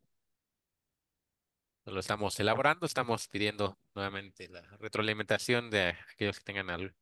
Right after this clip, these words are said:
avances y despliegue ya de I P V seis, o que están en ese proceso, que nos compartan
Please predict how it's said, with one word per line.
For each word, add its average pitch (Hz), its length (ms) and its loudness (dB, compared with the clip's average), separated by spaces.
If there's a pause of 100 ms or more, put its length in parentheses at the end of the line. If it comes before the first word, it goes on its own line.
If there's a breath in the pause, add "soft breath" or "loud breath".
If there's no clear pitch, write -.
(100)
avances 117 640 -2 (480)
y 101 60 -20
despliegue 104 420 -2
ya 101 160 4
de 98 80 2
I 98 60 0
P 113 140 2
V 113 140 6
seis, 165 420 4
o 101 60 -8
que - 80 -20
están - 240 -10
en 95 80 -10
ese - 180 -2
proceso, 139 560 4 (460)
que 92 60 -10
nos 92 120 -8
compartan 104 600 -2